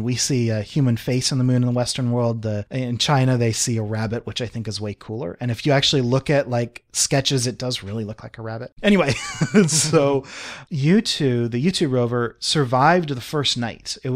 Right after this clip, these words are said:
it was fine. The second day, it woke up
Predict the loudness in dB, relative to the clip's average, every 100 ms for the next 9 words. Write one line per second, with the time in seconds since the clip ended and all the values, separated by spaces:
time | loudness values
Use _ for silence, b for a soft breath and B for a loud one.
0 | -4 -4 -4 -4 -4 -4 -6 -6 -2 0
1 | 0 0 0 0 0 0 0 -6 -12 B
2 | B B B -4 -2 4 4 4 2 0